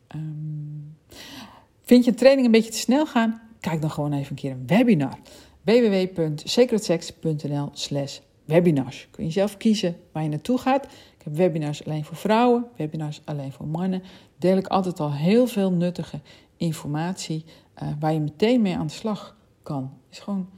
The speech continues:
superfijn om daar een keer bij te zijn. En je kunt er ook anoniem je vragen in stellen. Heb je iets gehad aan deze podcast?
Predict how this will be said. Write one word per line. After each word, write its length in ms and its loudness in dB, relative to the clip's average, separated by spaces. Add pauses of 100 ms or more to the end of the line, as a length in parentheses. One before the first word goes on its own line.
(200)
superfijn 720 -6
om 80 -4
daar 160 -2
een 100 -6
keer 340 -8 (480)
bij 240 2
te 100 -4
zijn. 420 -4 (380)
En 180 4 (380)
je 160 -2
kunt 220 -2
er 100 2
ook 220 -2
anoniem 480 -2
je 100 -8
vragen 520 -14
in 280 -14 (160)
stellen. 500 -14 (840)
Heb 240 4
je 80 4
iets 140 4
gehad 240 2
aan 60 2
deze 200 2
podcast? 720 -2